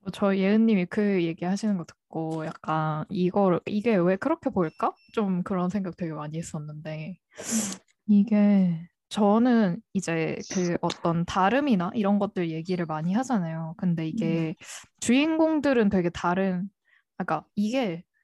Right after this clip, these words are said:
Speaker 1: 보통 이야기를 보면 이야기의 주인공이 따로 있고,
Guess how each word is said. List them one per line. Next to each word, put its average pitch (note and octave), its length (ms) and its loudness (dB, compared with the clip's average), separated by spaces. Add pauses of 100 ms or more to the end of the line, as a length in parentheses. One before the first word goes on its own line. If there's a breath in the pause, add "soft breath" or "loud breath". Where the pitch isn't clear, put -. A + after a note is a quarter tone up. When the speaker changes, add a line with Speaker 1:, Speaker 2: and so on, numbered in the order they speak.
(180)
Speaker 1:
보통 A#3+ 480 2
이야기를 B3 680 2
보면 F3+ 640 0
이야기의 A3+ 520 2
주인공이 B3+ 720 -2
따로 E3 280 -8
있고, E3+ 400 -8